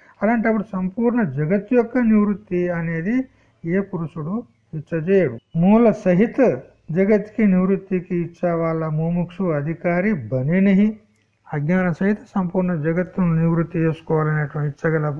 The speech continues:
అధికారి పురుషుడే సిద్ధించడు. కాబట్టి అధికారి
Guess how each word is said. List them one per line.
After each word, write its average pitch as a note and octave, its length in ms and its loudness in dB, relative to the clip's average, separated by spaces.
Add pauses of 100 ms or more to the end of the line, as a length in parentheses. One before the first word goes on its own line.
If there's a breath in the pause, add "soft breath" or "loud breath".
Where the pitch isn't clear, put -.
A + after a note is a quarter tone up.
అధికారి D#3+ 440 -2
పురుషుడే D#3+ 600 0
సిద్ధించడు. F3 840 4
కాబట్టి D3 600 -2 (640 soft breath)
అధికారి F3+ 600 6